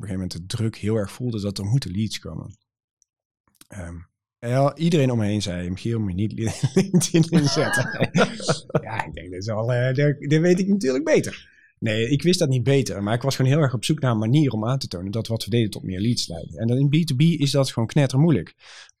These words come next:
Even wat achtergrond. Onze M Q L to, naar S Q L, dus het moment dat iemand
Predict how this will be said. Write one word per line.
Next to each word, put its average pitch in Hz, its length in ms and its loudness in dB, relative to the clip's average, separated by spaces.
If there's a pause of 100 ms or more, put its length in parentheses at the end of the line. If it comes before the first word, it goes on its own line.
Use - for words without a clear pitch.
Even 127 300 0
wat 127 200 2
achtergrond. 123 540 -2
Onze 127 260 0
M 170 160 4
Q - 60 -4
L 139 140 4
to, 113 300 -6
naar 107 340 -2
S - 80 0
Q - 80 -18
L, 92 140 -4
dus 98 120 -4
het 101 160 -6
moment 120 420 2
dat 110 140 -4
iemand 113 360 -2